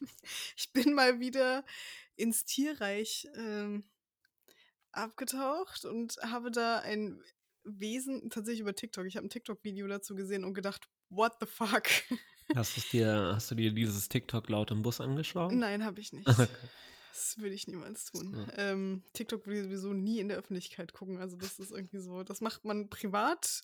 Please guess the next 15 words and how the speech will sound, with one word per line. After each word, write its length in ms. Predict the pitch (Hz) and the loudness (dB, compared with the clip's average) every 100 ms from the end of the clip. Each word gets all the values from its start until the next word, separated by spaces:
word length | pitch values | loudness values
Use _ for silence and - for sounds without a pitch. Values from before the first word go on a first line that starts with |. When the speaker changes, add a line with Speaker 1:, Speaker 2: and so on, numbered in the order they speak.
| - | -6
Speaker 1:
auf 160 | 233 | -2
der 100 | - | 0
Couch, 580 | 220 - 208 208 - - - | 0 2 2 2 2 2 -2
bitte. 420 | 202 - 180 214 - - - | -6 -4 -2 -4 -4 0 0
<laughs> 100 | - - - - - - - - - | 0 -6 -10 -8 -10 -10 -14 -14 -4
Ähm, 640 | 185 208 196 196 190 190 _ _ _ _ _ - - - | 0 2 2 2 0 -4 _ _ _ _ _ -12 -8 0
die, 280 | 220 214 202 | 2 4 2
ähm, 800 | - 202 202 202 196 196 196 202 _ _ _ _ | 2 0 0 0 2 0 -2 -6 _ _ _ _
the-, 200 | 185 185 | -8 -8
die, 220 | 202 196 190 | -8 -10 -8
die, 300 | 196 190 185 | -2 -2 0
äh, 280 | 185 190 190 | -2 -4 -6
wie 120 | 226 | -6
heißt 300 | 277 - - | -8 -8 -4
sie? 220 | 302 311 | -2 -2